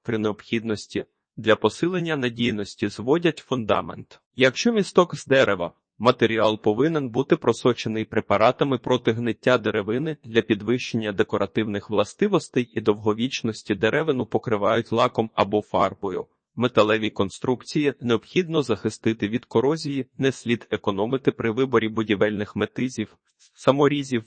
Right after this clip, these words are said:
болтів, гайок, цвяхів. Вибір конструкції містка залежить від дизайну ділянки.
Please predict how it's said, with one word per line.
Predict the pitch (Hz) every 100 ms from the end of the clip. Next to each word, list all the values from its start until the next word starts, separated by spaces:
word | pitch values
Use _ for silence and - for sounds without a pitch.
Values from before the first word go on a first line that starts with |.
| -
болтів, | 107 104 - 107
гайок, | 107 101 104 101 - _
цвяхів. | - 104 104 - - _ _
Вибір | 117 151 208 196
конструкції | - 123 - - 117 - - 151
містка | 127 113 - 220
залежить | 208 104 113 117 110 -
від | 113 110
дизайну | - 107 110 104 110
ділянки. | 104 104 113 165 - 104